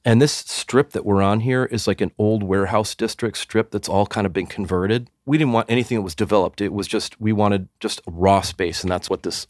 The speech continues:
offered, 'cause we built everything inside that raw space, rooms within a room, basically. So it didn't have to look pretty at all.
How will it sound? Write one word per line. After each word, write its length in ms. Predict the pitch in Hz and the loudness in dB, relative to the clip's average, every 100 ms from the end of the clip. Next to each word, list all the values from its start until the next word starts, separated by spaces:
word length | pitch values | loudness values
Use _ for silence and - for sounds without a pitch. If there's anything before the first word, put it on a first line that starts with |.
| - | 0
offered, 420 | 87 - 85 - | 0 0 -6 -4
'cause 180 | - 95 | -2 0
we 220 | 107 98 - | 0 -2 0
built 240 | 120 113 - | 4 4 4
everything 400 | 110 98 98 95 | 2 2 -2 -2
inside 520 | 113 120 107 107 98 | 2 2 2 2 0
that 160 | 82 - | -2 -6
raw 180 | 76 69 | -4 -6
space, 540 | - - - - - - | -6 -8 -8 -10 -12 -2
rooms 380 | 101 107 92 98 | 4 4 2 -4
within 240 | 92 92 | -4 -2
a 60 | 82 | -2
room, 260 | 87 82 | -4 -4
basically. 540 | 69 58 - - - - | -6 -6 -8 -12 -16 -12
So 260 | - 76 - | -8 -8 -6
it 80 | - | -4
didn't 160 | 98 | 0
have 120 | 101 | 0
to 60 | - | -2
look 160 | 95 - | -4 0
pretty 240 | 98 80 | -2 0
at 80 | 78 | -2
all. 240 | 62 - | -2 -6